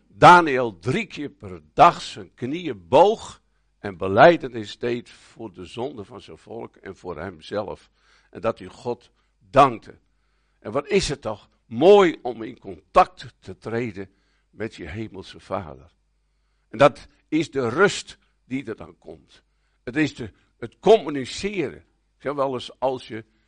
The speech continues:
iets vraagt aan de Heer, hem iets voorlegt,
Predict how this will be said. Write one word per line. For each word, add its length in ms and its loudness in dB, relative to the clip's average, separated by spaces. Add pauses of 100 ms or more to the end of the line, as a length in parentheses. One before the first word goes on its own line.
(340)
iets 300 -4
vraagt 760 0 (140)
aan 220 -10
de 120 -18
Heer, 400 -20 (540)
hem 420 -8
iets 240 -10
voorlegt, 880 -6